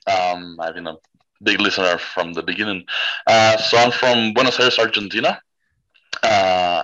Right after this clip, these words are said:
and you probably know me, as you mentioned me many times in the show, as a Steve partner. I also work with Micah, so there are a lot of things, uh, in the share economy and Airbnb.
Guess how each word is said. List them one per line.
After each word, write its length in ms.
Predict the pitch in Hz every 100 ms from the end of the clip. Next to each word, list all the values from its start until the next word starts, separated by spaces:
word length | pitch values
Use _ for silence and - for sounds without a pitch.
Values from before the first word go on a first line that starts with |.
| -
and 180 | 92 92
you 100 | 92
probably 320 | - 98 95
know 160 | 98 95
me, 220 | 98 92
as 600 | 90 92 - - - - _ _
you 180 | - 95
mentioned 360 | 95 92 - 90
me 80 |
many 160 | 87 90
times 460 | 90 101 101 98 - - - - -
in 80 | 113
the 100 | 110
show, 500 | 107 110 110 110 110
as 520 | 104 98 95 92 - 92
a 60 |
Steve 440 | - - 101 95 90 85 -
partner. 320 | 107 110 107
I 380 | 107 107 104 90
also 240 | 87 90
work 180 | 90 90
with 100 | 87
Micah, 600 | 90 101 101 107 101 101
so 500 | 95 - 85 80 80 - - - - -
there 140 | 101
are 80 | 92
a 20 |
lot 160 | 92 95
of 60 | -
things, 520 | 113 117 120 - - -
uh, 400 | 95 92 95 -
in 220 | 101 98
the 120 | 95
share 220 | 85 104 101
economy 520 | 101 117 131 135 123
and 280 | 92 87 87
Airbnb. 540 | 98 101 98 - 180